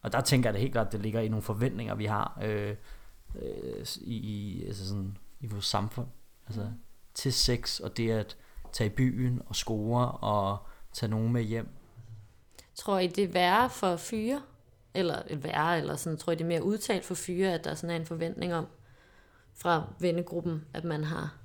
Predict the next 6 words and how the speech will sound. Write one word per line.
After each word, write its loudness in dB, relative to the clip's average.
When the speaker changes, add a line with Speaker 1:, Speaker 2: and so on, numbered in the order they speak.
Speaker 3:
fuldbyrdet 0
det 0
der 0
one 2
night -2
stand? 0